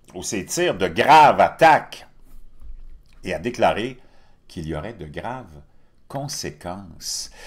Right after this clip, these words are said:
L'armée israélienne a déclaré avoir intercepté de nombreux missiles, même si certains d'entre eux ont atterri au sol en Israël, sans faire de blessés dans un premier temps.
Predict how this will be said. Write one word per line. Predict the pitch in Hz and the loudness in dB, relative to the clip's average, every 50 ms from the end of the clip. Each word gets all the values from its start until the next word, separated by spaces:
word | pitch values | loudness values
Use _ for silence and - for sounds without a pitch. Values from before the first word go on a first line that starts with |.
| - - - - - | -20 -20 -14 -2 4
L'armée | 120 160 170 175 196 208 | 6 6 8 8 6 4
israélienne | 165 - 160 165 143 139 190 214 196 | 2 6 6 6 6 6 6 4 4
a | 156 | 4
déclaré | 131 131 123 131 139 - 151 - | 4 4 4 4 6 6 6 6
avoir | 131 120 123 117 | 6 8 8 6
intercepté | 117 110 120 120 117 - 120 101 - 151 143 | 6 4 2 0 0 0 -2 -4 -2 -2 -2
de | 117 107 | -2 0
nombreux | 107 120 123 101 104 107 98 | 0 2 0 0 0 -2 -2
missiles, | 95 87 - - 170 170 147 | -2 -2 -2 -2 -2 -2 0
même | 104 165 233 254 233 190 | 2 2 4 4 2 2
si | - - - 240 233 | 0 0 0 0 0
certains | - - 180 - - - 220 233 220 | 0 0 0 0 0 0 -2 0 2
d'entre | 165 139 101 90 - - 135 | 2 2 2 0 -2 -4 -4
eux | 165 170 | -2 -2
ont | 127 95 | -2 -2
atterri | - 123 117 - 117 98 95 92 120 151 170 170 - - _ _ _ _ - - | 0 -2 0 0 0 -2 0 0 -2 -2 -4 -6 -10 -16 _ _ _ _ -12 -8
au | 82 87 85 | -6 -6 -6
sol | - - - 113 107 117 156 185 190 185 131 87 - - | -6 -4 0 2 4 4 4 2 0 -4 -8 -10 -8 -4
en | - 175 190 | -2 -2 -2
Israël, | 156 120 - 101 82 78 76 82 98 127 143 117 | -2 -4 -4 -2 -2 0 0 0 -2 -2 -4 -4
sans | - - 214 208 - | -4 -2 -2 -2 2
faire | - 190 190 180 | 4 4 4 4
de | 147 101 | 2 0
blessés | 98 98 87 - - 165 160 | -2 -2 -2 -2 -4 -6 -4
dans | 143 104 85 92 | -4 -4 -4 -4
un | 87 | -6
premier | - 90 85 82 80 73 73 | -6 -6 -6 -6 -6 -8 -8
temps. | 73 143 143 127 - | -4 -4 -4 -4 -6